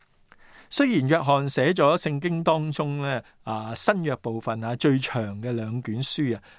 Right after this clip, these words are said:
包括約翰福音同埋啟示錄，但係約翰就話啦，佢更加願意嘅係當面嘅講出嚟，而唔係單單用文字去寫。約翰三書第十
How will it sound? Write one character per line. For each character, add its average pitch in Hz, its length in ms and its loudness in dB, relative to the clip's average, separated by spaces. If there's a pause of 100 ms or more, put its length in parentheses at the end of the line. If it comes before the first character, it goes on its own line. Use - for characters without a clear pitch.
包 139 160 2
括 131 260 -2
約 147 120 2
翰 127 140 2
福 - 160 -4
音 226 280 2 (100)
同 117 120 -4
埋 104 120 -12
啟 117 260 -8
示 113 200 -4
錄， - 80 -12 (800)
但 165 220 2
係 139 280 -2 (380)
約 160 160 4
翰 127 340 0
就 120 180 -2
話 113 260 -4
啦， 117 100 -10 (340)
佢 202 300 4
更 208 240 2
加 240 160 2
願 151 280 0
意 143 220 2
嘅 135 200 0 (180)
係 139 240 -2 (160)
當 226 320 2
面 156 720 -2
嘅 127 160 -2
講 101 420 -10
出 156 140 -4
嚟， 127 200 -14 (360)
而 143 80 -2
唔 147 260 2
係 147 340 0 (300)
單 220 220 -2
單 190 180 0
用 120 180 -4
文 104 220 -8
字 113 160 -4
去 113 180 -6
寫。 110 520 -4 (1600)
約 175 120 6
翰 165 140 0
三 190 240 2
書 180 200 0
第 120 220 0
十 120 160 0